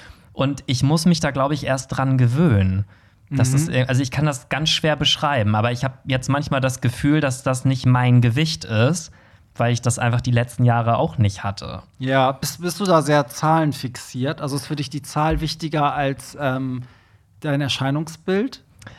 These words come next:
Speaker 1: Ja, ich weiß das irgendwie nicht so genau. Also wenn ich jetzt irgendwie, keine Ahnung, auf irgendwelchen Dating-Apps jetzt angeben müsste, ich wieg neunundsechzig Kilo, dann würde ich erstmal so sagen, so, „Hä, nee, das bin ich doch gar nicht.“
Speaker 2: Mhm.
Speaker 1: So, das passt nicht zu mir, aber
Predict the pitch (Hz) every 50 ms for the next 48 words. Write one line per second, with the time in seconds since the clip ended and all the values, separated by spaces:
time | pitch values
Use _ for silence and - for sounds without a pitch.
0 | - - - - - - - 113 113 113 - - 127 135 180 - - - 156 -
1 | - - - - 104 104 104 98 101 104 101 - - 107 98 101 101 101 101 98
2 | 98 101 107 117 117 120 120 135 143 151 135 156 151 - - 139 139 143 139 135
3 | 113 120 131 127 120 120 131 139 139 127 127 123 127 - 139 131 135 135 131 127
4 | 123 123 123 131 127 160 156 - 127 117 117 113 123 120 - - 120 117 - -
5 | 131 143 160 156 131 127 120 120 117 120 120 123 - 139 131 - - 127 123 123
6 | 123 123 123 123 123 117 123 123 123 - - - - - - - 165 165 160 127
7 | 110 110 131 139 127 117 117 127 117 135 120 - 120 113 107 107 110 107 107 107
8 | 98 104 101 101 104 - - 104 98 101 98 98 120 107 - - - - 107 151
9 | 175 - - 98 - - - 92 - 139 143 143 139 135 131 127 127 123 127 127
10 | 131 127 - - - - 113 101 120 104 - - - - 131 139 - - - 110
11 | 101 - - - - 101 104 104 113 127 131 120 110 110 110 107 110 110 -